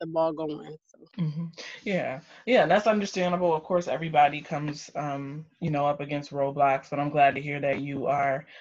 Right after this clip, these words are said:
Speaker 2: um, determined to get through that. So I do know that you planned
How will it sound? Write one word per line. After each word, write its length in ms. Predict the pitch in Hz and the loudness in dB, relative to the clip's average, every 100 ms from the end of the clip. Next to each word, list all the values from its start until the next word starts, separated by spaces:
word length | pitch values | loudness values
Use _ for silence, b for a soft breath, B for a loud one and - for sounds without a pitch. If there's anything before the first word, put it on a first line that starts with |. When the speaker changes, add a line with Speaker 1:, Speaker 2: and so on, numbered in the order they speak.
| B | B
Speaker 2:
um, 180 | - 180 | 0 0
determined 460 | 156 - 156 147 139 | 0 0 2 2 -2
to 100 | 143 | -4
get 240 | 147 - | -4 -4
through 280 | - 160 156 | -4 -4 -2
that. 300 | 139 - - B B B | 2 2 0 B B B
So 640 | - 180 151 160 160 165 - b - | 4 8 10 10 6 4 -4 b 4
I 100 | 165 | 4
do 180 | 185 240 | 4 6
know 200 | 220 220 | 6 6
that 160 | 202 | 4
you 260 | 180 190 196 | 2 0 -2
planned 500 | - 185 175 180 | 0 4 4 4